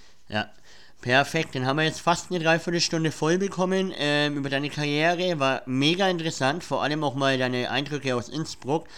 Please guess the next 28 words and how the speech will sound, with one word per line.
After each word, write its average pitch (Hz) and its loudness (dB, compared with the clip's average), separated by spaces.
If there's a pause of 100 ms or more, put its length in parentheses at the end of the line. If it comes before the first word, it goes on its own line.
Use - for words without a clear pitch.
(260)
weil 120 4
in 120 0
Deutschland 143 2
liest 143 -4
man 147 0
ja 143 2
nur, 147 0
okay, 143 -4
finanziell 143 0
mussten 139 -4
sie 139 -4
runter 151 0
in 143 -2
die 131 -4
Tirolliga, 151 0 (340)
aber 127 2
wie 147 -2
es 143 -6
mal 135 2 (440)
im 185 2
Verein 135 2
war 123 2
und 123 -2
vor 131 -2
allem 135 -2
für 135 -4
dich 165 -2
als 127 -2